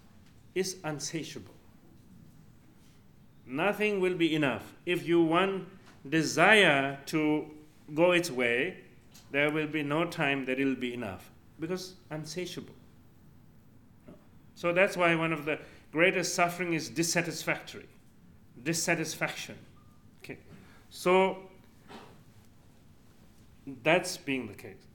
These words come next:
Now that's being the case that, uh, <clears throat> the more you have,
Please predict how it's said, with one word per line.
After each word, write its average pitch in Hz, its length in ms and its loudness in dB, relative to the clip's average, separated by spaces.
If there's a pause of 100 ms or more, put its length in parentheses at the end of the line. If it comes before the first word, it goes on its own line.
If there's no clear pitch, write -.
(360)
Now 196 260 0
that's 214 320 2
being 214 260 -2
the 185 100 -2
case 175 680 0 (600)
that, 175 380 0
uh, 170 220 2 (220)
<clears throat> 170 760 6 (1900)
the 160 200 4
more 156 460 2
you 214 160 0
have, 190 400 2